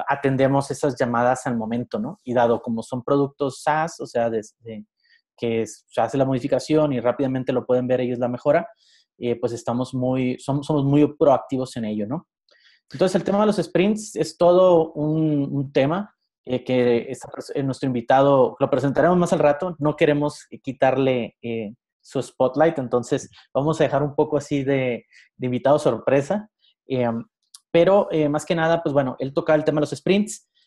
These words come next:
que cada equipo los practica de diferente manera, ¿no, Dani?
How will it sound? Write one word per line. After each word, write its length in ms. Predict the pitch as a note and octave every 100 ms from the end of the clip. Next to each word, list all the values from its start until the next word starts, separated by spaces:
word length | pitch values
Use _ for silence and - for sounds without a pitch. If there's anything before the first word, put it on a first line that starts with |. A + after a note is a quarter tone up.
| _ -
que 160 | D3
cada 200 | - D3
equipo 380 | D#3 F3 - E3+
los 220 | C#3+ C3+
practica 600 | - A#2+ - C#3+ D#3 C#3+
de 120 | B2+
diferente 460 | B2+ A#2+ B2 A#2 B2+
manera, 340 | A#2 G2+ G2+
¿no, 240 | G2+ E3+ _ -
Dani? 320 | B2+ D#3+